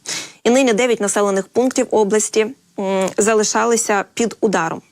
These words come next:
Ну а на Харківщині внаслідок російських ударів по регіону, на жаль, одна людина загинула, ще п'ятеро постраждали.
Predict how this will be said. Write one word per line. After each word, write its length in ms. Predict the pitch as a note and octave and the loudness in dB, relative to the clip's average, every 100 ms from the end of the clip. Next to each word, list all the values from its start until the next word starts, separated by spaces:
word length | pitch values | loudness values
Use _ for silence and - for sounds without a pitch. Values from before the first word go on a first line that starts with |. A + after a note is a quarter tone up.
| _ - - - - | _ -20 -18 -8 0
Ну 60 | C4+ | 0
а 60 | |
на 100 | B3+ | 0
Харківщині 600 | B3 C4 B3 A3 - A3+ | -2 -4 -2 -4 0 0
внаслідок 520 | G#3+ A3 A3 A3 G#3+ | 2 0 0 0 2
російських 580 | A#3+ A3+ B3 A#3+ - G#3+ | 2 2 0 0 -2 0
ударів 440 | A3 G3+ F#3 F#3+ - | 0 0 0 -4 -6
по 260 | - B3+ | 0 2
регіону, 680 | C4 A3+ A3+ G3+ F#3 F3 G#3+ - _ _ A3+ | 4 2 2 0 0 -2 -6 -14 _ _ -2
на 100 | A3 | 0
жаль, 180 | A3 F#3+ | 0 2
одна 380 | A3 G3+ G#3+ G#3 | 0 2 2 2
людина 460 | G3 F#3 G#3+ G3+ | 2 2 2 0
загинула, 680 | G3+ G#3 G3 F#3+ F3+ F3 D#3+ - | 0 -2 0 -2 -2 -2 -4 -6
ще 260 | - - A#3 | -10 -2 0
п'ятеро 520 | A3+ G3+ F#3 G3 F#3 | 2 0 0 -2 -4
постраждали. 800 | - G3+ - G#3 G#3 G3 F3+ F3 | -2 -4 -2 -2 0 -2 -2 -4